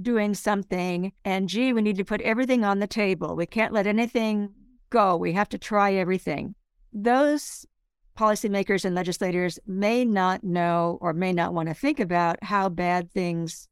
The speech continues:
can get when you are transporting billions of tons of a toxic gas, and C O two at, at high concentrations in pipelines is toxic. It's an asphyxiant. They may not really un-,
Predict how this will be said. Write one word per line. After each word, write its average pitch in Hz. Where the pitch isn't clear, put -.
can 180
get 185
when 185
you 180
are 165
transporting 180
billions 202
of 185
tons 170
of 170
a 180
toxic -
gas, 185
and 160
C 185
O 170
two 175
at, 170
at 170
high 190
concentrations 180
in 170
pipelines 180
is 185
toxic. -
It's -
an 170
asphyxiant. 180
They 262
may 370
not 370
really 240
un-, 226